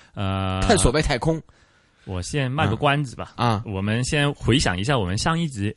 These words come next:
Speaker 2: 我们上一集说过那个天气预报准不准啊，
Speaker 1: 嗯，嗯。
Speaker 2: 很靠这个电脑的预报模式。
Speaker 1: OK。
Speaker 2: 基本上都是用电脑去计算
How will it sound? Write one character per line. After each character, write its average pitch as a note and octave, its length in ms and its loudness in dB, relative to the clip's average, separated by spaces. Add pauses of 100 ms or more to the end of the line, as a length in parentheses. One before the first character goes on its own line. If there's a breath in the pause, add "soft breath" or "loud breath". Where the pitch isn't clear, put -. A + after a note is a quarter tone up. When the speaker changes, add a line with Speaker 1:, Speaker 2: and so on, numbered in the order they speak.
(160)
Speaker 2:
我 G#2 100 -4
们 G2+ 80 -2
上 E3 200 0
一 E3 40 -2
集 B2+ 140 -2
说 C#3 240 2
过 B2 240 2
那 G#2 140 0
个 F#2+ 180 0
天 C3+ 220 -2
气 B2 320 -4
预 B2+ 180 -2
报 B2 180 4
准 F2 220 -4
不 A2 100 -2
准 F2 240 -6
啊， F#2 280 -2
Speaker 1:
嗯， B2+ 80 4
嗯。 A#2 100 0
Speaker 2:
很 - 0 -
靠 C3+ 260 2
这 A#2 160 -2
个 F2 380 0 (260)
电 C#3 220 4
脑 E2 220 0
的 F#2+ 160 -2
预 A2 160 -2
报 A#2+ 160 2
模 F#2 180 0
式。 G#2+ 260 -6 (140)
Speaker 1:
OK。 A#2+ 300 4
Speaker 2:
基 F3 100 -2
本 B2+ 100 0
上 A#2 160 0
都 A#2+ 80 0
是 A#2+ 120 -4
用 A#2 100 -2
电 B2 240 -2
脑 E2+ 180 -2
去 G#2+ 200 -4
计 C#3 160 -2
算 A#2+ 360 2